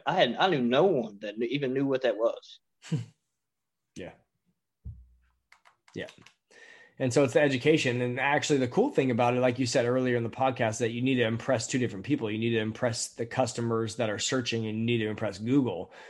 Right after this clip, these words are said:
Speaker 2: I think the cool thing is if you're educating on your website and you do it right and kinda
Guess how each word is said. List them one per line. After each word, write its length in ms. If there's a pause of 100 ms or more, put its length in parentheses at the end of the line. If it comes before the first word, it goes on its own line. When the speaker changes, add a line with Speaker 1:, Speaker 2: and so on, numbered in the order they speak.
(360)
Speaker 2:
I 80
think 140
the 80
cool 240
thing 220
is 120
if 80
you're 180
educating 920
on 180
your 140
website 720 (220)
and 140
you 80
do 200
it 60
right 680
and 260
kinda 220